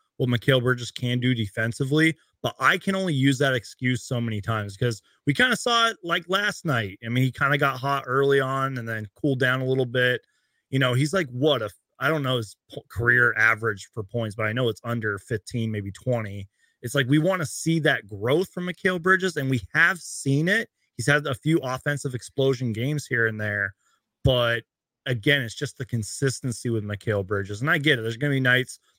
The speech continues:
the ball doesn't go in the basket. They're tired. And that's kinda why I use the defensive, uh, excuse for Bridges here and there, because you're doing all that defense.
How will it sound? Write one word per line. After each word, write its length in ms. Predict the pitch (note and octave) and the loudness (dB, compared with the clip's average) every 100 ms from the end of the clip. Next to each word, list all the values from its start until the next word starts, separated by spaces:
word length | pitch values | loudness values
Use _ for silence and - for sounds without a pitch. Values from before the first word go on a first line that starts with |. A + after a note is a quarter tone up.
| - | -6
the 60 | |
ball 180 | A#2 B2 | 0 0
doesn't 220 | B2 A#2+ | 0 -2
go 140 | A#2+ A#2 | -2 -2
in 100 | A#2+ | -2
the 60 | A2 | 0
basket. 500 | A#2+ A#2+ - B2+ A#2 | 2 0 -2 -6 -6
They're 140 | F#2+ | -12
tired. 600 | - C3 A#2+ A#2+ A#2 A2+ G#2+ _ _ | -12 0 2 4 0 -4 -8 _ _
And 80 | D3+ | -2
that's 120 | G#3+ | -2
kinda 280 | - B3 B3+ | -2 -4 0
why 360 | D3+ A2 B2 E3 | -2 -2 2 2
I 80 | E3+ | 2
use 340 | D#3+ E3+ F3 | 0 -4 -4
the 100 | D3+ | -4
defensive, 760 | D3 E3+ E3 E3 D#3 E3+ E3 D3+ - _ - | -4 -4 -2 -4 0 2 2 0 -8 _ -8
uh, 360 | - C3+ C3+ C3 B2+ - | 0 0 2 -2 -4 -8
excuse 760 | C#3 - - D3 D#3+ F#3 - - | -8 -8 -2 0 2 0 -10 -6
for 80 | D#3 | -4
Bridges 420 | C3 E3+ E3 F3+ | 2 2 2 -4
here 220 | - F3 F3 | -4 0 0
and 120 | F3 | 0
there, 300 | F3 F#3+ F#3+ _ _ - | -4 -4 -8 _ _ -4
because 440 | C3 D3+ B2 - _ _ | 2 2 2 -8 _ _
you're 100 | B2+ | 0
doing 180 | D#3+ E3+ | 2 2
all 120 | D#3 | 0
that 180 | D3+ C#3 | 0 0
defense. 600 | A#2+ D3 - D3 C#3+ - | 0 -2 0 0 0 -6